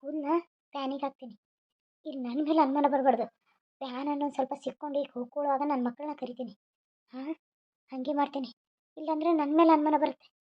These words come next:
ಈಗ ಇವ್ಳು ಇಲ್ಲಿಂದ ಹೋಗಕ್ ಬಿಟ್ರೆ, ಅಯ್ಯೋ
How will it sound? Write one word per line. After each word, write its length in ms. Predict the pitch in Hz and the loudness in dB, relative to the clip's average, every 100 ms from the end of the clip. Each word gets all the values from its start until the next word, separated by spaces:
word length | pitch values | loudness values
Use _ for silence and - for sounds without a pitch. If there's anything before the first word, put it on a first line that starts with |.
| _ _ _ _ _ - | _ _ _ _ _ -18
ಈಗ 280 | 254 220 - 262 - _ _ _ _ _ | -16 -12 -10 -12 -14 _ _ _ _ _
ಇವ್ಳು 220 | 277 269 269 | -12 -8 -6
ಇಲ್ಲಿಂದ 220 | 269 277 269 | -4 -2 -2
ಹೋಗಕ್ 260 | 269 311 | -2 -4
ಬಿಟ್ರೆ, 220 | 320 330 330 _ _ _ _ - | -8 -10 -12 _ _ _ _ -14
ಅಯ್ಯೋ 220 | 294 285 | -8 -4